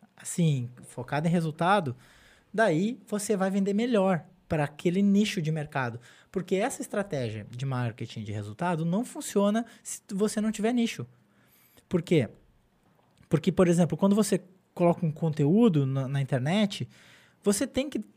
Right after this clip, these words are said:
mandar esse conteúdo pra um grupo específico de pessoas que tenham a necessidade de aprender aquilo que você tá falando. Então, se você não tem nicho, aquilo ali vai, pra algumas pessoas vai ser legal, pra outras não.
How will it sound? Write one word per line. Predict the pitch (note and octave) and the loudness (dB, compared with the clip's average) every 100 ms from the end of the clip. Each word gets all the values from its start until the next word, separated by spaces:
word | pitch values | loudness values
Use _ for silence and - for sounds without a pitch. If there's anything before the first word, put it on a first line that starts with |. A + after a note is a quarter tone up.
| F3 E3 - - | -14 -12 -14 -10
mandar | F3 F3+ F3+ E3+ | 0 2 4 4
esse | - | 2
conteúdo | E3+ D3+ D#3+ G3+ B3+ E3 D#3 - _ _ | -4 0 2 4 4 2 0 -12 _ _
pra | F#3+ G3 | 2 4
um | A#3 D4+ | 4 2
grupo | A#3 A3+ A#3 | 0 0 0
específico | B3+ - C4 - B3+ G#3+ | -2 -2 -2 -2 -4 -2
de | |
pessoas | G#3 A3 - D#3+ C3+ | 0 0 2 2 2
que | - | -2
tenham | G3+ - B3 D#4+ F#3 | -6 2 0 4 2
a | D#3+ | 4
necessidade | F#3 F3+ F#3+ - D3 C3+ E3 A#3 | 0 0 -2 -2 0 0 -2 -2
de | G#3+ | 0
aprender | G#3 G#3 F#3+ F3+ | 0 2 2 2
aquilo | A#3 - A3+ | 0 -4 -10
que | - | -8
você | A#3+ | -8
tá | A#3 | -4
falando. | C4 E4+ G3 B2+ _ _ _ _ _ _ _ - | -4 -4 -6 -10 _ _ _ _ _ _ _ -2
Então, | D#3 | 0
se | C#3+ F#3+ | 0 -2
você | F#3+ A#3+ | -2 -2
não | A#3 A3 | -2 0
tem | B3+ | 0
nicho, | A3+ C#4 - E3+ G#2 - _ _ _ - | 2 0 0 -4 -6 -12 _ _ _ -8
aquilo | G3+ A3 | 2 6
ali | G3+ F#3+ G3+ | 6 6 4
vai, | F#3+ G3+ G3+ | 4 2 2
pra | G3+ | 4
algumas | E3+ E3 E3+ | 2 4 0
pessoas | - E3+ E3 D#3 | 0 -2 0 0
vai | E3+ | 0
ser | - F#3+ | 0 0
legal, | G3+ G3 G#3+ | 2 2 2
pra | A#3+ | 2
outras | A3+ A3+ C#4 | 2 2 -2
não. | D#4 B3 | 0 0